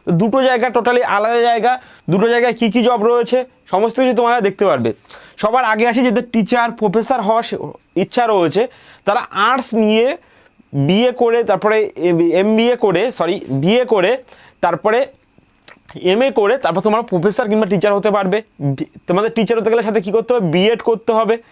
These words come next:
ঠিক আছে। এইবার আসি টিচার হতে পারবে, টিচার যে কোনো কেউ হতে পারবে, যে কমার্স পড়ুক, সায়েন্স পড়ুক, আর্টস পড়ুক।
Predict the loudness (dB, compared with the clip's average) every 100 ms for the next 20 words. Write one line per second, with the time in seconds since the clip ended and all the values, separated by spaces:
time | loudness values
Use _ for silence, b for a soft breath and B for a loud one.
0 | b b b b -2 0 2 0 -2 -6
1 | b b b 0 2 2 0 0 0 2
2 | 0 2 0 0 0 0 0 0 0 0
3 | 2 0 0 0 0 0 0 2 2 2
4 | 0 -2 0 0 0 -2 -2 -2 -2 -2
5 | -2 -2 -2 -4 -8 -4 -2 -2 -2 0
6 | 0